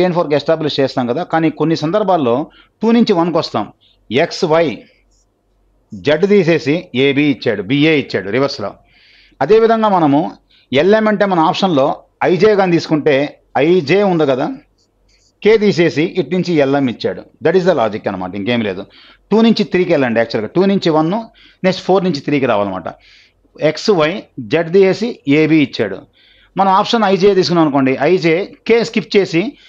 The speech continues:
ఎల్ఎం, లెఫ్ట్ నుంచి ఎల్ఎం. ఓకేనా? Our option is, third option our answer. Next, question number twenty eight. This is also letter analogy based question. D corresponding four, A corresponding one, F corresponding six, E corresponding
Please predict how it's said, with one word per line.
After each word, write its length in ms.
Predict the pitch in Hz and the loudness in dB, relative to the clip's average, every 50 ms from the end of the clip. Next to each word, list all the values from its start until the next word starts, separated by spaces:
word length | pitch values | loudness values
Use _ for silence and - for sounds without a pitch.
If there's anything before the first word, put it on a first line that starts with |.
| _ _ - 127 147 | _ _ -2 0 2
ఎల్ఎం, 280 | 165 180 185 202 208 202 175 175 180 156 | 4 4 4 4 4 4 2 2 2 0
లెఫ్ట్ 160 | 165 156 - 185 | 0 -2 -2 -4
నుంచి 160 | 185 - 165 151 135 | -4 -2 0 0 0
ఎల్ఎం. 220 | 123 123 120 107 92 - - 120 | 0 0 -2 -4 -6 -8 -12 -8
ఓకేనా? 240 | 117 - 151 160 208 277 - - - | -4 -2 -2 -2 -2 -4 -8 -6 -4
Our 100 | 135 139 143 151 | -2 0 0 -2
option 200 | 143 - 180 180 180 | -2 -4 -4 -4 -2
is, 80 | 156 143 180 247 120 - - | -4 -4 -6 -8 -6 -4 -2
third 140 | 156 151 151 147 | -2 0 0 -2
option 140 | 147 - 127 | -2 -4 -6
our 80 | 104 92 90 | -6 -6 -8
answer. 220 | 92 92 - 98 - _ _ _ _ _ _ _ _ _ _ _ _ _ - 117 | -12 -14 -16 -20 -20 _ _ _ _ _ _ _ _ _ _ _ _ _ -4 -4
Next, 260 | 143 147 147 - - 123 117 120 120 - - _ _ _ _ _ _ _ _ _ _ _ _ _ _ _ _ _ _ _ _ - | -2 -4 -4 -4 -4 -4 -4 -4 -6 -12 -20 _ _ _ _ _ _ _ _ _ _ _ _ _ _ _ _ _ _ _ _ -6
question 200 | 151 - 214 220 220 | -2 0 0 0 2
number 160 | 220 202 196 156 | 0 0 0 0
twenty 220 | 165 160 143 156 135 | 0 0 2 2 0
eight. 120 | 123 104 95 92 - 90 87 92 | 0 -2 -4 -10 -14 -14 -6 -6
This 140 | 131 135 - - 220 | -6 -4 -2 -2 -2
is 100 | 220 196 208 | 0 2 2
also 240 | 196 196 190 - 208 214 190 | 2 0 0 -2 -2 0 0
letter 160 | 170 151 170 170 | 0 0 0 0
analogy 300 | 175 170 170 165 160 156 143 | 0 0 0 0 0 -2 -2
based 200 | 143 131 139 135 117 | -2 -2 -2 -2 -2
question. 240 | 131 123 - 160 190 208 - _ - - - _ _ - - | -2 -2 -2 -4 -4 -6 -12 _ -20 -20 -20 _ _ -2 0
D 120 | 175 202 196 | 0 2 2
corresponding 580 | 226 202 196 - - - 180 170 170 160 156 143 - - | 2 0 0 -2 -4 -4 -2 0 0 0 0 -2 -2 -2
four, 140 | 160 180 196 - 151 | 0 0 2 2 0
A 40 | 170 170 - | 0 2 2
corresponding 540 | 180 165 165 - - - 147 139 139 135 123 117 117 | 0 0 -2 -4 -4 -2 -2 0 0 0 0 -2 -2
one, 120 | 113 107 101 - - - _ _ - 139 143 | -4 -4 -8 -14 -20 -20 _ _ -2 -2 -2
F 60 | - - | 0 -2
corresponding 500 | 202 202 190 - - 180 170 165 160 156 143 - | -2 0 -2 -2 -2 -2 -2 0 0 -2 -2 -2
six, 200 | 185 185 - - 156 | -4 -4 -4 -4 -4
E 20 | 165 165 - | -2 0 0
corresponding 560 | 165 160 151 - - 139 135 131 127 123 | 0 0 -2 -2 -4 -2 -2 -2 -2 -4